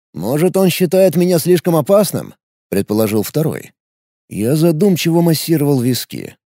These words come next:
В этом должен быть какой-то смысл. Ведь действительно проще убить наследников и дело с концом.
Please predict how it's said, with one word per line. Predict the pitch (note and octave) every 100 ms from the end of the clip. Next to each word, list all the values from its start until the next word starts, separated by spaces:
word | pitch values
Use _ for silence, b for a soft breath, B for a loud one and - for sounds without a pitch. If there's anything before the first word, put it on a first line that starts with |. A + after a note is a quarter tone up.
| _ -
В | D#2+
этом | B2 C3 C3 B2
должен | G#2+ D3 C#3 C#3 C3
быть | D3
какой-то | D3 C#3 C#3+ D3
смысл. | - C#3 G#2 B1+ G#1+ - _ _
Ведь | G2 B2 A2
действительно | A#2 B2 - B2 - D2 C2+
проще | - C3 C3+ -
убить | D3 C3 D#3 C3+
наследников | A#2 A2 - C#3+ C3 A2 G#2 -
и | D#3
дело | C3 E3+ G#2+
с | G#2
концом. | - C3 - D#2 A1